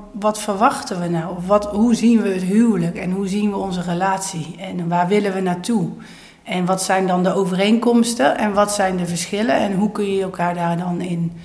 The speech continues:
bl-, blijven steunen? En, eh, hoe kan je daarin elkaar de ruimte geven? Daar eigenlijk veel bewuster bij stilstaan voordat je, eh, nou, in het huwelijksbootje stapt of gaat samenwonen,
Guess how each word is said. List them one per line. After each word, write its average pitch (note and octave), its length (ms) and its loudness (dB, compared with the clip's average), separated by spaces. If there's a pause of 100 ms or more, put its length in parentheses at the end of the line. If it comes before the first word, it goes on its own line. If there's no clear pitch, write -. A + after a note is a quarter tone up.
(240)
bl-, G#3 300 2
blijven F3+ 340 0
steunen? F3+ 640 4
En, F3+ 460 -2
eh, F3+ 380 -4
hoe F3+ 120 -4
kan F#3 220 -4
je F3+ 60 -4
daarin F3+ 300 -2
elkaar F3 260 -4
de F3 80 -6
ruimte G3 320 -6
geven? G#3+ 460 -4 (640)
Daar G#3 180 2
eigenlijk G#3+ 360 2 (120)
veel D#4 320 4
bewuster A3+ 580 0
bij F#3 200 -2
stilstaan A3+ 880 -2
voordat G#3 540 -2
je, G3 100 -6 (300)
eh, G#3+ 100 -8 (240)
nou, G3 220 -2
in F3+ 100 -2
het E3 100 -2
huwelijksbootje G3 640 2
stapt F#3+ 360 -4
of F3+ 100 -10
gaat - 180 -10
samenwonen, F3+ 800 -2